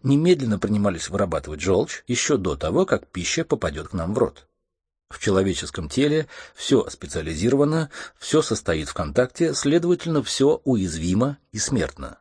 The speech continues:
Необходимость смерти можно объяснить и с другой точки зрения. Смерть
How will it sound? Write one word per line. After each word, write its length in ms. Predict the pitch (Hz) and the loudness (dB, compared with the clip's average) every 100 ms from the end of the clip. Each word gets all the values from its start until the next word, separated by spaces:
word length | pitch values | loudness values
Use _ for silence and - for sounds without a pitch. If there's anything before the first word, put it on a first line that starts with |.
| _ _ _ - - - | _ _ _ -20 -20 -6
Необходимость 720 | 104 87 - 90 85 82 - | -4 -4 -2 -2 -2 -6 -10
смерти 580 | - 127 151 - 64 - - - - | -8 -2 -2 -2 -10 -10 -16 -20 -4
можно 380 | 117 170 175 175 | 2 4 4 2
объяснить 600 | 175 170 165 165 160 - | 0 0 -2 0 -2 -2
и 60 | 156 | -4
с 60 | |
другой 360 | 160 190 110 76 | 4 4 4 2
точки 280 | 62 - 80 | -2 -6 -6
зрения. 380 | 71 60 57 - _ _ _ _ - - - | -6 -6 -10 -20 _ _ _ _ -20 -20 -12
Смерть 520 | - 135 185 - | -2 0 0 -2